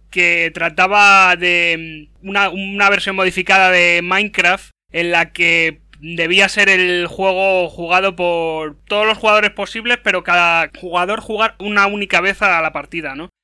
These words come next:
Entonces, por este tipo de mecánicas que ha ido mostrando, pues ha creado este juego, este, este One Hour, One Life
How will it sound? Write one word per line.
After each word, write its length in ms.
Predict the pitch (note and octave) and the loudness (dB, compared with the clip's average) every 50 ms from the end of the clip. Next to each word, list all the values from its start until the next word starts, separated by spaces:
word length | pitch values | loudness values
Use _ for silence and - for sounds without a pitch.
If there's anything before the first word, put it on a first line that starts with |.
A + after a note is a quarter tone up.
| _ _ | _ _
Entonces, 260 | - G#3 G3+ A#3+ A#3 | -8 -4 -4 -4 -6
por 160 | - - G3+ G#3+ | -2 0 0 0
este 180 | G#3 - B3+ | 0 -2 -2
tipo 220 | B3 B3+ - B3 A#3+ | -4 -2 -2 0 0
de 80 | A#3 | 2
mecánicas 580 | A#3 A3+ G#3+ - A#3 A#3 A#3 A3+ - G#3+ G3+ - | 2 2 4 4 4 4 4 4 2 0 0 2
que 80 | - | 2
ha 60 | G#3 G#3 | 2 2
ido 500 | G#3+ G#3+ G#3+ G#3 G#3 G3+ G3+ G3 G3 F#3+ | 2 2 0 0 0 0 0 -2 -4 -4
mostrando, 640 | F#3+ F#3+ F#3+ - - - G#3 G#3 G#3+ G#3 G3 G3+ | -4 -6 -6 -6 -4 -2 0 0 0 -2 -4 -6
pues 340 | G3 F#3+ F3 - - - _ _ | -6 -8 -10 -10 -12 -20 _ _
ha 100 | F3 F3+ | -10 -8
creado 260 | - G3+ G3 G3 G3 | -4 -4 -4 -2 -4
este 220 | F#3+ - - F#3 E3+ | -4 -6 -6 -8 -8
juego, 340 | - - G#3 G#3 F#3+ F#3+ | -4 -4 -4 -2 -2 -4
este, 680 | F#3+ - - - F#3 F3+ F3+ F3+ F3 F3 F3 F3 E3+ F3 | -4 -6 -6 -4 0 0 2 2 2 2 2 0 -2 -4
este 240 | F3+ - - F#3+ F3+ | -8 -6 -6 -6 -4
One 240 | F3 F#3 F#3+ F#3+ E3+ | -2 -4 -4 -4 -4
Hour, 320 | F3 F#3+ F#3 F3+ F3 F3 | -4 -4 -4 -4 -4 -4
One 240 | E3+ F3+ F3+ F3+ F#3 | -4 -4 -2 -2 0
Life 240 | G3+ G3+ G3 G3+ | 0 0 0 -2